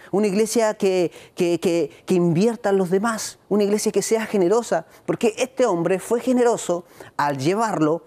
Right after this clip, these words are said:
dice la Biblia, que lo llevó a un refugio y pagó para que lo atendieran. Y no solamente pagó por ese día, sino que le dijo, "Lo que falte a mi regreso, yo lo voy a cancelar". O sea,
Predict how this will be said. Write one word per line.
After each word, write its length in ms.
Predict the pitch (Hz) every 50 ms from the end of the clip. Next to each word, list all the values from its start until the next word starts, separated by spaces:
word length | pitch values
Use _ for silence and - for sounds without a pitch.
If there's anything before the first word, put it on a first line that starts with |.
| _ _
dice 220 | 147 151 - 175
la 140 | 175 170 180
Biblia, 320 | 175 165 160 165 170 170
que 280 | - - 160 165 170 160 - - - - -
lo 200 | - 131 139 156
llevó 440 | 147 139 143 135 131 160 180 202 220
a 20 | -
un 140 | 185 180
refugio 580 | 180 202 190 - 196 175 - - 160 160 170 175 - _ - - _ _
y 120 | - 160 135
pagó 580 | - - 143 135 123 131 160 214 262 320 349
para 240 | - - 170 143 135
que 100 | 123 135
lo 80 | 123 123
atendieran. 580 | 113 104 113 110 113 113 123 117 107 110 101 - - - - - -
Y 80 | - 196
no 100 | 247 277
solamente 560 | - 294 277 247 226 233 240 240 - 226 202
pagó 400 | - - 165 156 160 196 226 214
por 140 | 202 185 170
ese 180 | - - 160
día, 220 | 156 202 214 202 165
sino 260 | - 160 165 175 170
que 80 | 190
le 140 | 190 180 170
dijo, 280 | 160 185 190 - 190 - - - - - -
"Lo 280 | - 123 131 139 143 135
que 120 | 127 143
falte 640 | - - 233 226 185 151 - - 156 156 156 - _ _
a 100 | - 135
mi 120 | 135 135
regreso, 680 | 131 123 127 123 127 165 220 220 - - 156 135 151 175 - _ _ _ _ _ _ _ _ _
yo 160 | 110 143 147
lo 100 | 143 135
voy 160 | 123 120 120
a 80 | 113 110
cancelar". 460 | - 107 107 - - 117 104 101 98 -
O 80 | -
sea, 220 | - 202 180 165